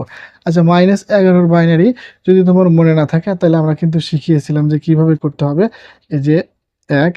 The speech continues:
একের ডাবল, আহ, দুই, দুইয়ের ডাবল, আহ, চার, চারের ডাবল, আট, আটের ডাবল, ষোলো। তবে এখানে দেখো এটাই হয়ে যাবে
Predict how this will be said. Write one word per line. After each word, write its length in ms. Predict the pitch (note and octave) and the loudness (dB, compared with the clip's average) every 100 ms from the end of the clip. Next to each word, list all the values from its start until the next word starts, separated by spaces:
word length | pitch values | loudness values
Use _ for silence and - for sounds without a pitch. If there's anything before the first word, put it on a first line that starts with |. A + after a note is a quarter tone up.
| - | -6
একের 280 | D#3+ D#3+ C#3+ | -4 -2 -2
ডাবল, 340 | C#3+ C#3 F#3 B3 _ _ - | -2 0 0 -2 _ _ -8
আহ, 240 | C#3+ D3 C#3+ | -2 0 -2
দুই, 220 | C3+ D#3 F#3 | 0 0 2
দুইয়ের 320 | E3 D#3+ D#3 C#3 | 2 2 0 0
ডাবল, 320 | C#3+ C#3 F#3+ B3 | 0 0 -2 -4
আহ, 340 | C#3 C#3+ D3 D3 | -8 -6 -4 -6
চার, 180 | - D3 D#3+ | -4 -2 -2
চারের 300 | E3 D3+ C3+ | -2 -4 -4
ডাবল, 260 | C#3+ D3+ F3+ - | -4 -2 -4 -4
আট, 200 | C3+ D#3 - | -6 -6 -6
আটের 280 | D3 C#3+ C#3 | -6 -6 -6
ডাবল, 240 | C#3 E3+ | -2 -2
ষোলো। 280 | E3 E3+ G#3 | -2 -4 -4
তবে 180 | C#4+ A3 | -2 -2
এখানে 220 | E3 D#3 D3+ | -2 -2 -4
দেখো 180 | D3 D3 | -4 -4
এটাই 180 | D3 C#3 | -4 -2
হয়ে 200 | C3 C3+ | -2 -2
যাবে 220 | C#3 E3+ | -2 -2